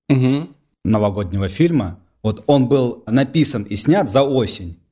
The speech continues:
Speaker 1: М.
Speaker 2: И будет в Новый год. Там будут какие-то актуальные темы, какие-то шутки, которые ещё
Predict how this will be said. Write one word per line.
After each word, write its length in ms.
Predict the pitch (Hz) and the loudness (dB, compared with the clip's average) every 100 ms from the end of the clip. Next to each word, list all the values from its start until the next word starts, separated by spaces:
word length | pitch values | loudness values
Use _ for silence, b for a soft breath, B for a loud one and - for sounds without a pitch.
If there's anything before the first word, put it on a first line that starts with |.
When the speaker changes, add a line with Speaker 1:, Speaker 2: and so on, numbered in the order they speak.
| _ | _
Speaker 1:
М. 420 | 147 160 110 113 - _ - | 0 2 0 -6 -18 _ 0
Speaker 2:
И 100 | 135 | 2
будет 380 | 139 175 156 - | 2 0 -2 -4
в 160 | 107 | 0
Новый 240 | 147 147 131 | 2 2 0
год. 340 | 120 90 - _ - | -2 -4 -10 _ -2
Там 200 | 151 165 | 0 2
будут 240 | 147 143 - | 4 2 2
какие-то 640 | 127 - 131 127 113 - - _ | -2 0 0 0 -4 -6 -20 _
актуальные 640 | 117 - 147 151 151 135 | -4 0 4 4 4 0
темы, 440 | 123 - 110 98 90 | -2 -4 -4 -4 -6
какие-то 360 | 87 120 135 | -6 -2 0
шутки, 280 | 123 180 170 | 0 -2 -2
которые 300 | - 120 131 | -2 0 0
ещё 240 | 123 143 | 0 0